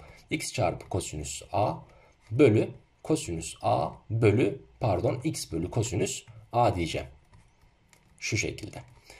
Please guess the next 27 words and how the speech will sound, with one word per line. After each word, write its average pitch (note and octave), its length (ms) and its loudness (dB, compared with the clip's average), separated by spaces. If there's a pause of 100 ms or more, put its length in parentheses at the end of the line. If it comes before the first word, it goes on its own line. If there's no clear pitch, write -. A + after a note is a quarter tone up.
(220)
Peki B2+ 280 2
burada C3 360 4
x'ler A2 320 -2
gider G#2+ 280 2
mi F2+ 100 0
arkadaşlar? D#2 460 -4
Gider. F#2+ 360 -4
Bunda G2 200 2
ters G#2+ 240 0
çevirip F2 220 -2
çarparsam F2 600 -2
cevap F2+ 340 0
ne A2+ 60 2
olur? G2 360 0
Kos - 260 -4
kare - 240 -8
A F#2 200 2
olur. C#3 400 2 (140)
Mis G2+ 280 2
gibi - 200 -6
çıktı - 260 -2
cevap. C3 360 4 (160)
Cevabımız F2+ 580 0
Adana G#2+ 280 2
seçeneğidir G2+ 680 0 (320)
diyebiliriz. A#2+ 960 2
Evet. - 400 4